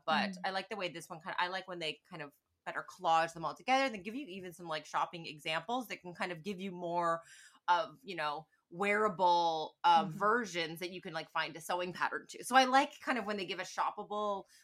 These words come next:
Speaker 1: link, it kind of makes it, uh, you can see the more details and kind of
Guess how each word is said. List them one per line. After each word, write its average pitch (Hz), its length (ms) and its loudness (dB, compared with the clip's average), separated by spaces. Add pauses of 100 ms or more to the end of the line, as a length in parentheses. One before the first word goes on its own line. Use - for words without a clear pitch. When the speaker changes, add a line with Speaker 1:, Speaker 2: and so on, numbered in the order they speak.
(120)
Speaker 1:
link, 185 400 -2
it - 160 -4
kind 175 260 -2
of 165 200 -4 (120)
makes 156 360 -8
it, 156 300 -4 (240)
uh, 165 200 4
you 170 100 -8
can 180 120 -10
see 196 160 -6
the 175 80 -6
more 156 160 -4
details 185 680 0
and 165 140 -10
kind 165 140 -6
of 139 120 -10